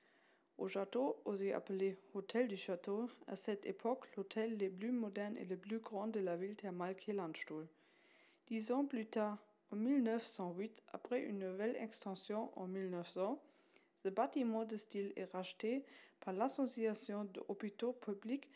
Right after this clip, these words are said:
avec la participation de la Société d'assurance du Palatinat pour devenir une maison de convalescence pour Rome. Pendant la Première Guerre mondiale, l'ancien hôtel du château est transformé en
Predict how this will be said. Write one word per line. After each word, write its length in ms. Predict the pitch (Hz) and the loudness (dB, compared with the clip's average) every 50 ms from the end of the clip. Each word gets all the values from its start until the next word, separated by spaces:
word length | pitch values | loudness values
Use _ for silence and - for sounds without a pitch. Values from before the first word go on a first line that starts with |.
| - - - - - _ | -20 -20 -20 -20 -12 _
avec 320 | - 190 202 202 208 - - | -2 0 0 0 -2 -2 -6
la 80 | 190 | -6
participation 1400 | 185 - 208 196 196 - 214 214 - - - _ _ _ - - - - 220 220 214 190 185 185 - 208 233 233 | -4 -4 -4 -4 -2 -4 -6 -6 -6 -14 -18 _ _ _ -10 -8 -6 -6 -4 -2 0 0 0 0 -2 -2 -2 -2
de 140 | 220 208 202 | 0 0 0
la 160 | 196 190 190 | 0 2 0
Société 640 | 190 - - 254 262 - - - 233 220 220 214 | 0 2 2 2 2 2 0 -2 -2 -2 -2 -4
d'assurance 720 | 208 - 202 190 185 - - 190 190 202 208 226 240 - - | -4 -2 -2 -2 -2 -4 -6 -6 -4 -2 0 0 0 -2 -6
du 100 | - 185 | -10 -10
Palatinat 720 | - - 202 190 190 185 180 - 190 185 202 233 269 277 - - - - - - _ _ | -6 -4 -2 -2 -2 -2 -4 -4 -6 -4 -2 -2 -2 -2 -4 -12 -20 -20 -20 -20 _ _
pour 160 | - 196 196 196 - | -4 -4 -4 -4 -4
devenir 580 | 190 226 262 269 269 262 233 220 226 226 - | -2 0 2 4 4 4 4 4 2 0 -2
une 140 | - 196 190 | -2 -2 -2
maison 400 | 185 180 180 185 185 202 233 240 | -2 -4 -2 -2 0 0 0 0
de 80 | - 208 | -2 -6
convalescence 840 | - - 220 220 220 226 214 196 185 175 - - - 190 208 226 220 - | -6 -4 -4 -2 0 0 0 0 0 -2 -2 -2 -2 0 -2 -2 -4 -2
pour 260 | - 240 240 240 - - | 0 0 0 0 0 0
Rome. 240 | 175 170 165 170 165 - - - - - - - - - _ _ - _ _ _ _ _ - - - - _ _ _ _ _ _ | 0 0 0 -2 -6 -12 -20 -20 -20 -20 -20 -20 -20 -20 _ _ -20 _ _ _ _ _ -20 -20 -20 -20 _ _ _ _ _ _
Pendant 380 | - 226 202 190 190 208 240 277 | -4 0 0 2 4 6 6 6
la 180 | 285 277 220 | 6 4 4
Première 440 | - - - 202 202 202 202 196 190 | 2 0 -2 -2 0 0 0 0 -2
Guerre 360 | 190 196 196 190 196 196 - | 0 2 4 4 4 2 0
mondiale, 600 | 208 190 185 185 175 175 180 175 190 220 254 269 - - - 220 | -2 -2 0 -2 0 0 2 2 4 4 4 2 0 -2 -6 -4
l'ancien 500 | 202 202 196 - - 220 208 214 220 214 - - - | -4 -2 -2 -2 0 0 0 2 0 -2 -4 -8 -10
hôtel 300 | 202 - - 208 202 202 | -10 -6 -4 -4 -2 0
du 120 | 196 190 | -2 -2
château 500 | 180 202 196 190 - 208 214 233 254 254 - - - - - - - _ | -2 -2 -4 -2 -2 0 0 0 0 0 -4 -12 -20 -20 -20 -20 -8 _
est 140 | - 185 - | -6 -6 -6
transformé 720 | - - 233 240 269 277 - - 214 202 208 214 220 - - | -6 -2 0 2 2 2 0 0 0 2 2 0 0 0 0
en 140 | 190 190 | -2 -2